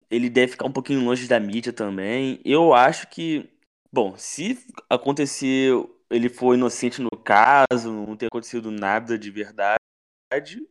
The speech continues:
como eu não sei, é, ele vai ter, ele pode beirar a jogar o, a minutagem que ele jogou na temporada passada, jogando uns quinze, vinte minutos assim. Mas, na minha opinião, eu acho que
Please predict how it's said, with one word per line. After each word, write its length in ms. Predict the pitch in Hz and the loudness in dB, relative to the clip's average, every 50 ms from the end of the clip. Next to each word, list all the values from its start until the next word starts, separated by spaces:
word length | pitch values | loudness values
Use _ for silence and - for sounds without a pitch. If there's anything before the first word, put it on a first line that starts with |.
| _ _ _ _ _ _ _ | _ _ _ _ _ _ _
como 180 | - - - - | -8 -6 -4 -4
eu 40 | 101 | -4
não 120 | 107 107 | -4 -6
sei, 520 | - - - 107 107 143 185 - _ _ _ _ _ _ _ _ _ | -8 -6 -2 -2 -2 -2 -2 -6 _ _ _ _ _ _ _ _ _
é, 320 | - 110 110 113 110 - - - | -6 -4 -4 -2 -4 -4 -4 -2
ele 160 | 110 117 123 | -2 0 4
vai 160 | 127 131 131 | 2 2 2
ter, 500 | - - 123 123 123 139 170 180 - - _ _ - | 2 0 2 4 4 4 2 2 -2 -6 _ _ -6
ele 180 | 120 120 127 | -4 -4 -4
pode 260 | 123 - 123 143 143 151 | 0 0 0 0 0 -2
beirar 600 | 147 165 165 160 139 120 113 123 139 - - - | -2 2 2 4 4 2 2 0 0 -4 -6 -8
a 80 | - 151 | -8 -8
jogar 460 | 143 147 131 120 123 120 120 120 120 | -6 -6 -6 -4 -2 -2 -2 -2 -2
o, 280 | 113 95 123 117 113 | -4 -6 -6 -6 -6
a 140 | - 110 110 | -6 -6 -6
minutagem 720 | 113 117 117 117 - - 107 101 107 117 123 120 120 113 | -8 -8 -10 -10 -10 -6 -2 0 0 0 0 -2 -6 -16
que 100 | - 113 | -18 -18
ele 60 | 107 | -20
jogou 260 | 104 113 110 104 110 107 | -16 -18 -18 -14 -14 -16
na 80 | 101 | -16
temporada 320 | - - 113 110 107 104 - | -12 -10 -6 -4 -4 -4 -4
passada, 640 | - 117 113 - - - 120 123 131 135 127 117 | -4 -6 -8 -6 -6 -4 0 0 0 0 0 -4
jogando 680 | 110 113 110 107 107 107 107 107 110 110 107 104 98 _ _ _ _ _ - _ _ _ _ _ | -8 -8 -12 -10 -10 -12 -10 -10 -10 -10 -10 -10 -10 _ _ _ _ _ -20 _ _ _ _ _
uns 320 | - 107 104 - - - _ _ _ _ | -12 -12 -12 -12 -14 -18 _ _ _ _
quinze, 360 | - 120 117 120 123 107 107 | -8 -4 -2 0 0 -2 -4
vinte 180 | 107 101 - 120 | -8 -10 -6 -4
minutos 320 | 117 110 110 110 107 - 117 | -2 -2 0 -2 -2 0 0
assim. 580 | 113 113 - - - 117 117 127 151 156 165 _ _ _ _ _ _ _ _ _ _ _ _ _ _ _ _ _ _ - - | -2 -2 -2 -6 -2 0 0 0 0 -2 -6 _ _ _ _ _ _ _ _ _ _ _ _ _ _ _ _ _ _ -6 0
Mas, 640 | 131 123 120 120 120 120 123 127 127 123 - - _ _ - | 2 4 6 6 6 6 6 4 2 0 -4 -10 _ _ -4
na 140 | 123 120 | -2 0
minha 120 | 120 123 143 | 2 2 2
opinião, 460 | 147 147 180 180 180 170 143 123 113 | 2 0 -6 -2 0 0 0 0 0
eu 220 | 113 113 113 113 | 0 0 2 2
acho 340 | 113 120 123 - - - _ | 2 2 0 -4 -14 -16 _
que 500 | - - 139 135 139 139 135 - - _ | -18 -14 -12 -8 -6 -6 -6 -8 -8 _